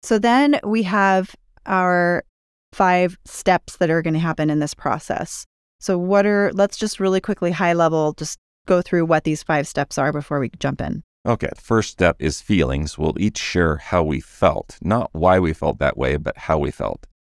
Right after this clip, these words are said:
Speaker 2: The second step is our perception.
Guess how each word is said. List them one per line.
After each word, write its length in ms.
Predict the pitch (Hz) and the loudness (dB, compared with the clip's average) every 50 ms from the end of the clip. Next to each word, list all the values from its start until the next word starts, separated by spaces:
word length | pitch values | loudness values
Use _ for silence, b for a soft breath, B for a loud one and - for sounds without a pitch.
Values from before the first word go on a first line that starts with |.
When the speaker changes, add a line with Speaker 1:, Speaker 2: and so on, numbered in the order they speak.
| _ _ _ _ _ _ _ _ _ | _ _ _ _ _ _ _ _ _
Speaker 2:
The 80 | - 85 | -8 -4
second 340 | - - 110 107 98 82 - | 0 0 0 2 0 -2 -4
step 280 | - - 78 73 - | -2 -2 -2 -2 0
is 200 | 76 78 73 - - | 0 -2 -2 -2 -4
our 100 | - 80 | -6 -6
perception. 680 | - - 80 76 - - 98 85 - - - - 50 - | -6 -6 -8 -6 0 2 2 2 0 -2 -10 -14 -14 -18